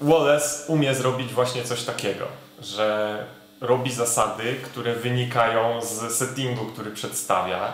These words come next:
i on naprawdę umie w zasadach ująć te mechanizmy ekonomiczne, czy jakieś, e, takie przemiany technologiczne, czy jakieś tego typu rzeczy.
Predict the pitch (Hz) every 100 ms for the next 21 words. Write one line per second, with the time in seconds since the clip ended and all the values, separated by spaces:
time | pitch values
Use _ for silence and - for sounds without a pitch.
0 | - - 107 113 113 117 - - - 123
1 | 127 131 202 214 117 110 - - 135 113
2 | 110 110 107 107 123 107 107 - 127 123
3 | 113 120 123 - - - - - - -
4 | - - - - - - - - - -
5 | - - 117 117 113 123 120 120 120 117
6 | 117 123 - 113 110 113 - - 104 101
7 | - 101 101 101 98 98 - - - -
8 | - - - - - 104 101 101 101 101
9 | 101 101 - - 101 104 - 107 101 101
10 | 101 98 98 - - - 123 123 120 110
11 | 107 107 - 113 107 107 107 - 98 98
12 | - - 98 98 98 101 98 - - -
13 | - - - 120 107 104 - 110 98 95
14 | - 123